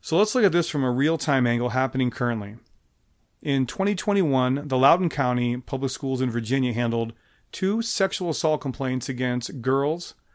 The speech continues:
by a boy who claimed to be, quote, transgender. And because he was, quote, gender identified as a woman, this fourteen-year-old apparently thought it was okay to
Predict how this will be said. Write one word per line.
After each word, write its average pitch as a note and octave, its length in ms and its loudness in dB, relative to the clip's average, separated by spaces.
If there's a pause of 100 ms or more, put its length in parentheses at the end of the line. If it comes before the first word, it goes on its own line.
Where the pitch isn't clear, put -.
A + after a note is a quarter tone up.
(120)
by B2+ 200 2
a B2+ 100 2
boy B2 320 2
who E3 120 2
claimed C#3 260 -2
to C#3 60 -4
be, B2+ 480 -2
quote, C3+ 260 0
transgender. C3 760 -2 (1000)
And C#3 160 2
because F#3+ 400 2
he F3+ 120 -2
was, D3 500 2
quote, D#3+ 320 0
gender E3 460 2
identified C#3 960 0
as C3+ 240 0
a A#2 80 0
woman, C#3 400 2
this C3+ 160 0
fourteen-year-old C#3 840 0
apparently D3+ 380 -2
thought C#3+ 160 -2
it C3+ 60 0
was A#2+ 100 0
okay D3 480 2
to A2 220 -4